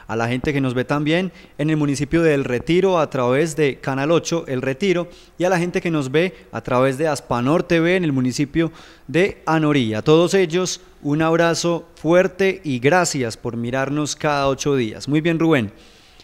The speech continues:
Ya, eh, tocamos ese tema, eh, muy familiar, pe-, pero ya de su núcleo familiar, el que uno luego de emprender en la vida, eh,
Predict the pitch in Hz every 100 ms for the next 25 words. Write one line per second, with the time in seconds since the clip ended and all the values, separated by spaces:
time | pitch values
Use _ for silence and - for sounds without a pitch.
0 | _ - _ _ _ - 131 156 180 -
1 | 156 135 127 127 - 131 139 151 165 165
2 | 165 165 160 156 156 156 147 131 123 123
3 | 143 135 156 135 139 156 175 151 - 139
4 | 120 127 123 117 127 143 156 - 143 143
5 | 156 156 175 156 143 127 135 135 160 165
6 | 139 117 117 - - - _ _ - -
7 | - 139 151 156 151 151 135 - 123 120
8 | 151 156 143 127 131 139 147 - - -
9 | - 127 120 117 64 -